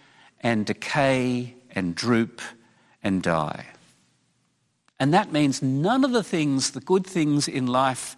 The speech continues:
which God has given us, none of them can bear our hopes.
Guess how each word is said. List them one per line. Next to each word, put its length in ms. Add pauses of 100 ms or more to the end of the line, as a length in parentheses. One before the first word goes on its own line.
which 180
God 240
has 120
given 300
us, 520 (640)
none 300
of 120
them 160
can 300
bear 600
our 320
hopes. 1040